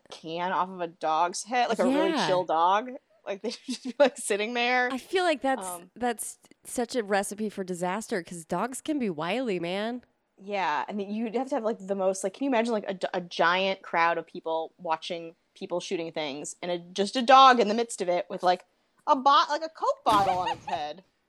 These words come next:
Speaker 1: you know, like, just waiting.
Speaker 2: Just waiting to be shot at.
Speaker 1: I know. Um, so I, I really like that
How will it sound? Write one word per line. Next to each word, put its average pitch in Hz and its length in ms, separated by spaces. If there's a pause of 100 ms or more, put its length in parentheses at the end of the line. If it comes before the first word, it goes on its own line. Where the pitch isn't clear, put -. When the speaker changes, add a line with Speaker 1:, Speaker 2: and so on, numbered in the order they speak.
(340)
Speaker 1:
you 226 80
know, 240 100
like, 233 140
just 226 160
waiting. 190 420 (120)
Speaker 2:
Just 233 220
waiting 247 320
to 254 60
be 254 100
shot 277 300
at. 196 300 (480)
Speaker 1:
I 185 140
know. 202 500 (320)
Um, 170 540
so - 280
I, 220 220 (140)
I 202 60
really 202 300
like 175 260
that 147 360